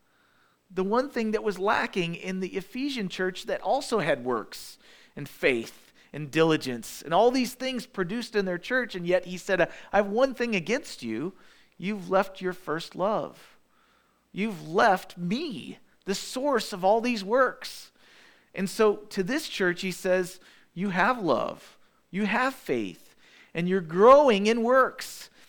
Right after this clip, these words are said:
And I would submit to you, because my pastor said this, he says, "Out of love and faith grow service and patience."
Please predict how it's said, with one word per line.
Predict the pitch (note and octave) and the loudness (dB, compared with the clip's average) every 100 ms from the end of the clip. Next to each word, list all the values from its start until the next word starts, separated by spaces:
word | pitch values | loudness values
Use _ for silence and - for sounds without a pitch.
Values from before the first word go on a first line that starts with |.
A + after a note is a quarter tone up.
| _ - | _ -6
And | D#3 | 0
I | G#3 | 2
would | G#3 G3 | 2 0
submit | F#3+ F#3 B3 - | -2 -2 -2 -2
to | C#3+ | -4
you, | C#3 E3+ | -2 -4
because | E3+ D3+ C3+ | -6 -6 -6
my | B2+ | -8
pastor | - D3+ F3+ - B2+ | -2 0 0 -6 -10
said | - G#3 C#3+ | -6 -6 -4
this, | A#2 A#2 C#3 - - _ - _ _ | -2 -2 -4 -14 -20 _ -20 _ _
he | - F3 | -8 -4
says, | - F3+ - - | 0 0 0 2
"Out | F#3+ A#3+ | 6 6
of | A#3+ | 4
love | E3+ C#3+ B2 C3 D#3+ - | 4 4 6 4 -4 -10
and | - D3+ | -12 -10
faith | - G3 D3+ D3 - - _ - _ - | -6 -4 -4 -6 -12 -20 _ -20 _ -4
grow | C#3 | -4
service | C#3 - F#3 G3+ G#3+ G#3+ G#3 - - _ _ - | -4 -6 -6 -4 -2 -2 -2 -8 -20 _ _ -14
and | C#3+ C#3 | -12 -12
patience." | - D3 B2+ - D#2+ - - | -6 -4 -4 -10 -14 -18 -20